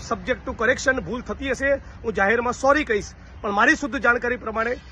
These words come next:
જે જાહેર સેવક ઉપર હુમલાનો એમની ઉપર આરોપ હતો અને ગુનો દાખલ થયેલો, એ પોતે પોલીસ સબ ઇન્સ્પેક્ટર હતા. ગુજરાતમાં ભારતીય જનતા પાર્ટીના માણસો જે પોલીસના મિત્રોને મારી સામે ઉશ્કેરી રહ્યા છે,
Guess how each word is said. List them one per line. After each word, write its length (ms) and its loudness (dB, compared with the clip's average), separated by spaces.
જે 180 0
જાહેર 340 2
સેવક 320 -2
ઉપર 200 0
હુમલાનો 440 2
એમની 360 -4
ઉપર 300 -4
આરોપ 380 2
હતો 260 -4
અને 180 4
ગુનો 220 4
દાખલ 300 6
થયેલો, 420 0
એ 60 0
પોતે 380 0
પોલીસ 480 -2
સબ 320 -2
ઇન્સ્પેક્ટર 480 -2
હતા. 380 0
ગુજરાતમાં 800 2
ભારતીય 400 -2
જનતા 300 -2
પાર્ટીના 400 0
માણસો 420 -4
જે 120 -4
પોલીસના 520 -4
મિત્રોને 400 -4
મારી 240 0
સામે 220 -4
ઉશ્કેરી 360 2
રહ્યા 280 4
છે, 180 -6